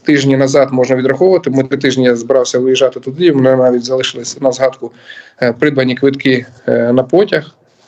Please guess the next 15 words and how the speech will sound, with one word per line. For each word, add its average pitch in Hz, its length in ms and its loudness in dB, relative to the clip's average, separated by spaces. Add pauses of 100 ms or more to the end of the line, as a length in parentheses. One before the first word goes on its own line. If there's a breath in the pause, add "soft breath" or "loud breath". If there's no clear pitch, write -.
(120)
які 127 240 -2
там 131 180 2
я 123 180 2 (360 loud breath)
куп-, 135 340 -4
купляв 135 440 0
і 120 40 0
здавав, 151 360 2
тому 131 160 -2
що 131 140 -4
на 135 60 2
той 135 140 0
момент 127 300 0
ми 131 80 -2
бачили, 123 360 0
як 117 120 0